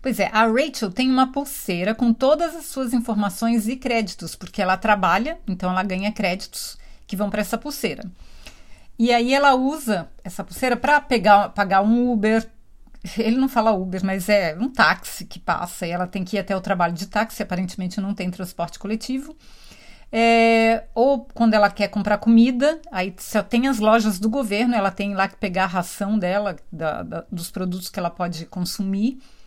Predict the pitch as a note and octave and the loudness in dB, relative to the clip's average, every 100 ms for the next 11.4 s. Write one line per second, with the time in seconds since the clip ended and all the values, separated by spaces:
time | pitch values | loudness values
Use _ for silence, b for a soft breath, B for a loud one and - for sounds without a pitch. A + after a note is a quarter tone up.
0 | B B - A#3+ A#3+ B3 C4+ C4+ C#4+ - | B B -12 -6 2 2 2 0 -4 -2
1 | A#3+ A#3+ - C#4 C4+ - B3+ B3+ B3+ A#3 | -2 -2 -6 -10 -8 -4 -2 0 -2 0
2 | B3+ C4 B3+ A#3+ C#4+ C#4 D3+ - - - | 0 0 2 0 0 -2 -2 -4 -14 -18
3 | - - - - - - - b b - | -20 -20 -20 -20 -20 -20 -20 b b -10
4 | F3+ F#3+ F#3 F#3 F#3 F3+ F3 - A3 F#3 | -2 0 0 -2 -2 -2 -6 -8 -6 -4
5 | F#3+ F#3 G3+ F3+ G3+ D#4 G3 E3+ F3 G3+ | -4 -4 -2 -2 -2 0 2 2 -2 -4
6 | G#3 F3 - F3 F3 F3 F#3+ G#3 B3+ B3+ | -6 -8 -10 -8 -8 -8 -6 -4 -4 -4
7 | B3+ B3+ A3+ A3 B3 B3+ B3 A3+ C4 B3+ | -6 -4 -2 0 0 0 -4 -4 -4 -6
8 | E3+ D#3+ - - A3 B B B B B | -6 -8 -16 -18 -20 B B B B B
9 | A3 D4 G4 A3 D#4+ A#3+ D#3 - - - | 4 4 2 0 4 4 2 -4 -20 -16
10 | - F3+ C4+ D4+ - D4+ E4 B3+ A3 G3+ | -6 0 4 2 2 0 0 2 4 4
11 | A#3 C#4+ G4+ A#4 | 2 2 -6 -10